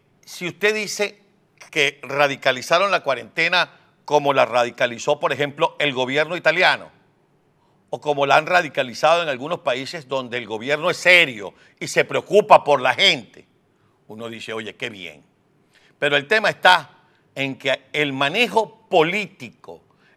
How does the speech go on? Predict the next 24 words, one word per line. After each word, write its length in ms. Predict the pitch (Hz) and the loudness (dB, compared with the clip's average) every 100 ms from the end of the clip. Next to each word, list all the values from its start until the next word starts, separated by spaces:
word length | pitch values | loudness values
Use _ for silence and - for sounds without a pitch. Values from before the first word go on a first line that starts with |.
| _ | _
el 200 | 180 175 | -2 0
manejo 760 | 170 170 208 240 - 233 - | 0 0 0 0 2 0 0
interesado, 1120 | - 175 143 - 143 123 - 185 185 156 123 - | -8 -8 -6 -4 -4 -6 4 8 8 8 2 2
parcializado 1000 | 147 135 - 147 131 - 185 175 143 123 | 2 2 -2 -4 -4 0 4 6 4 0
que 100 | 135 | -12
se 160 | - | -2
ha 100 | 156 | 0
hecho 240 | 180 - 180 | 0 -2 -6
de 80 | 143 | -4
la 140 | 123 | -6
pandemia, 560 | 117 135 165 123 87 85 _ _ _ _ | -8 -6 -6 -6 -14 -20 _ _ _ _
es 140 | - 143 | -6 -4
lo 120 | 135 | -6
que 120 | 135 | -6
uno 260 | 139 143 104 | -8 -8 -14
critica. 440 | 98 _ 78 _ _ _ _ _ _ - | -20 _ -20 _ _ _ _ _ _ -6
Estos 340 | 190 220 - | -2 0 0
tipos 340 | 220 180 135 | -4 -4 -8
no 100 | 107 | -4
hacen 300 | 143 139 135 | -4 -4 -10
nada 320 | 135 143 120 95 | -4 -2 -2 -4
de 120 | 87 | -8
buena 300 | 95 107 107 | -14 -14 -16
fe. 300 | - 110 | -14 -16